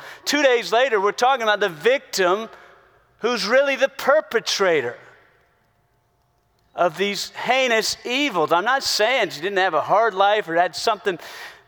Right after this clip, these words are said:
I'm not saying there's nothing hard for her, but she was the perpetrator, and we begin to praise her and protect her reputation. Genesis three includes nothing about victimhood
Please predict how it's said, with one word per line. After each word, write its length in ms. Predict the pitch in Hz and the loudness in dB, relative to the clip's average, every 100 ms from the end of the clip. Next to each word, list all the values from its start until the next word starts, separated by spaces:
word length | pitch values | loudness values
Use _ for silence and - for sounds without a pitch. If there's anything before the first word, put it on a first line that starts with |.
| - | -12
I'm 540 | 151 147 170 214 240 247 | -8 -6 -2 0 0 2
not 200 | 269 277 | 2 2
saying 280 | 277 262 220 | 2 2 2
there's 180 | 190 | 0
nothing 300 | 190 220 220 | 2 2 0
hard 320 | 180 208 247 190 | 2 4 4 2
for 160 | 175 | 0
her, 240 | 196 254 196 | 4 2 2
but 180 | 170 | 0
she 380 | - - 269 294 | 0 0 2 2
was 220 | 302 214 | 4 2
the 100 | 190 | 0
perpetrator, 800 | - - 277 311 226 - 208 180 | -4 0 0 0 -6 -2 2 2
and 80 | 160 | 2
we 100 | 170 | 0
begin 300 | 165 165 202 | -2 -2 -2
to 60 | 180 | -2
praise 600 | - 185 202 196 180 - - - - - _ | -2 0 2 0 -2 -8 -12 -20 -20 -20 _
her 420 | - 190 165 131 | -2 2 4 2
and 160 | 120 113 | 0 -4
protect 560 | 131 - 151 139 - | -12 -4 -2 -2 -6
her 500 | - 135 127 110 104 - _ _ _ _ _ | -6 -2 -2 -2 -6 -18 _ _ _ _ _
reputation. 960 | 127 127 127 123 156 139 131 127 110 | -6 -6 -8 -6 -2 -2 -2 -6 -8
Genesis 580 | 107 151 175 - 156 143 | -4 -4 -2 -2 -4 -6
three 380 | - 151 147 139 | -8 -6 -4 -4
includes 500 | 131 - 151 143 - | -6 -6 -6 -6 -8
nothing 580 | 131 143 151 - 117 113 | -6 -2 -2 -2 -8 -6
about 320 | 110 117 107 | -4 -4 -4
victimhood 600 | 127 123 113 107 107 98 | -8 -10 -14 -12 -12 -14